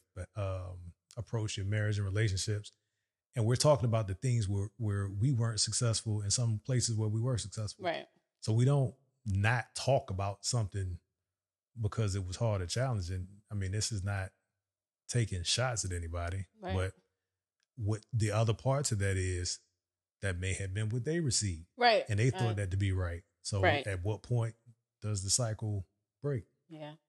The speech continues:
Speaker 2: I agree. I just am also not in that. I don't wanna feel that way. Like, like I'm over that
Speaker 1: Mm.
Speaker 2: time period, you know? So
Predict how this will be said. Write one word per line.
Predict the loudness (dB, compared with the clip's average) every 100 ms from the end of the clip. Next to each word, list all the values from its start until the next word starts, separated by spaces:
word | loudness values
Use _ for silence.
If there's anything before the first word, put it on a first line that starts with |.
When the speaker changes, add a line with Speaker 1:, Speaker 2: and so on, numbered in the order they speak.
| _ -8
Speaker 2:
I | -4
agree. | -4 -4 -2 0
I | -2
just | -4 -8 -10 -20 -20 _ _ _ _ _ _ _ _ _ _ _ _ _ _ _ _ _ _ _ _ -12
am | -10
also | -10 -10 -12 -12
not | -12 -16
in | -18
that. | -18 -20 _ _ _
I | -10
don't | -8
wanna | -8 -10 -12
feel | -8 -8 -8
that | -14 -14
way. | -18 -20 -20 _ _
Like, | -14 -14
like | -14
I'm | -14 -14
over | -18 -16
that | -12 -12 -14 _ 0
Speaker 1:
Mm. | 2 2 -2
Speaker 2:
time | -6 -10 -10
period, | -10 -10 -10
you | -12
know? | -14 -18 _ _ _ _ _ _ _ _ _
So | -6 -2